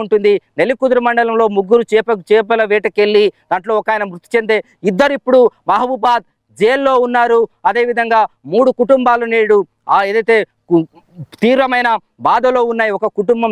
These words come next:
జీవితాంతం ఆ కుటుంబానికి పెద్ద దిక్కు లేదు, అదేవిధంగా ఆ కుటుంబం పెద్ద దిక్కు కూలిపోయింది. మిగిలిన రెండు కుటుంబాలు నేడు ఆ జైలు చుట్టూ ఆ తల్లిదండ్రులను చూడడానికి జైలుకు పోతున్న దృశ్యాలు కనిపిస్తున్నాయి. అదేవిధంగా మరిపెడలో కూడా ఇదే దృశ్యం కనిపించింది.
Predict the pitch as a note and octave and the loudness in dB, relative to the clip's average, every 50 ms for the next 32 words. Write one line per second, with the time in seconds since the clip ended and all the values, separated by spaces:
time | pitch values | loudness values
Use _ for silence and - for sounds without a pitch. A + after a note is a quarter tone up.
0 | F#3+ D3 F#3 A3+ A3+ G#3+ - G#3+ G#3+ G3+ - B3+ G3 F#3 - _ _ - D3 D3+ | -4 -4 -2 -2 -2 0 -2 -2 -4 -4 -4 -6 -6 -6 -10 _ _ -4 -4 -4
1 | - F3+ F#3 - A#3 A3 G#3+ G#3 G3+ F#3+ - G3+ G3+ F3+ - _ _ - E3 D#3+ | -4 -4 -2 -2 -2 0 0 -2 -2 -2 -4 -4 -4 -4 -4 _ _ -6 -6 -4
2 | E3+ G#3+ G3 G#3+ G#3 _ G#3 G#3 G3+ G3 F#3+ F#3+ F3+ F3 - _ _ - E3 E3+ | -4 -4 -4 -4 -4 _ -2 -2 0 0 2 2 2 0 0 _ _ -4 -2 -2
3 | F#3+ G3 G3 G3 F#3+ F#3 E3 - E3+ D#3+ G3+ G3+ G3+ F#3+ F3 - F3 E3 G3 F#3+ | -2 -2 -2 0 -2 -2 -4 -4 -6 -6 -4 -2 -2 -4 -2 -2 -2 -2 -2 -2
4 | F#3+ - F3 - - F3+ F3+ E3 - F3+ F3 E3+ F3+ F3 - _ _ _ - - | -4 -6 -8 -2 0 0 0 0 0 0 2 2 2 0 0 _ _ _ -4 -4
5 | F#3 B3+ D4 D#4+ D#4+ D#4 D#4 D4 C4+ C4 B3+ C4+ C4 - B3 G#3 B3+ A#3+ A#3 A#3 | -2 0 0 0 0 0 0 0 0 -2 -2 -4 -4 -4 -2 -2 0 0 2 2
6 | A3+ A3+ A3 G3+ F3+ - _ _ - C#3+ E3+ A3+ B3+ C4 B3 A3+ G#3+ - _ _ | 2 2 2 0 -2 -4 _ _ -6 -2 0 0 2 2 2 2 0 -2 _ _
7 | _ - E3 F3+ F3 D3 F#3 A3 B3+ C4+ - - B3 G3 - A#3 A3+ G3+ - _ | _ 0 0 0 0 0 2 0 0 0 -2 -8 -6 0 2 4 4 2 0 _
8 | _ - F3 F3+ D#3 E3+ E3 - F3+ D#3 C3+ F3+ F#3 A3 B3+ A#3 B3 A#3 A#3+ A#3 | _ -2 -2 -2 -2 -6 -18 -16 -14 -8 -4 -4 -4 -4 -4 -4 -4 -4 -4 -6
9 | G#3+ - - G#3 G#3 A3 G#3+ G#3 F3+ G#3 G3 D#3 F#3+ G#3 A3 G#3 - G3+ G3+ - | -6 -4 -4 -2 -2 -2 -2 -4 -4 -6 -4 -2 0 0 0 0 -2 -2 -4 -2
10 | - F#3+ F#3+ F3 _ _ _ _ - D#3+ F#3 - - B3 A#3 A#3 G#3+ G#3+ G#3+ - | -2 -4 -4 -4 _ _ _ _ -4 -4 -4 0 0 0 0 0 -2 -4 -4 -4
11 | - G#3+ F#3+ - - F#3+ G3 G3 F3+ - _ _ - D#3 F#3 A#3 A#3 A#3+ A3+ A3+ | -4 -8 -6 -4 -2 -2 -2 -2 -4 -6 _ _ -4 -2 -2 -2 -2 -2 -2 -2
12 | A3+ A3+ G#3+ G3+ F#3+ F#3 G#3+ C4+ - B3 B3 B3 B3 A3+ - A3+ A3 A3 G#3+ - | 0 0 -2 -2 -2 -2 -2 -2 -2 -2 -2 -2 -2 -2 -2 0 0 0 0 -2
13 | _ _ _ - D3+ E3 A3+ A#3+ A3 F3+ G#3+ G#3 - - A3 G#3 G3 G3 F#3 - | _ _ _ -8 -4 -2 0 0 -2 -4 -8 -8 -4 -4 -2 0 -2 -4 -4 -4
14 | G3+ G3 - - G3 F#3+ G3 G3 E3+ | -8 -6 -4 -2 -2 0 0 0 0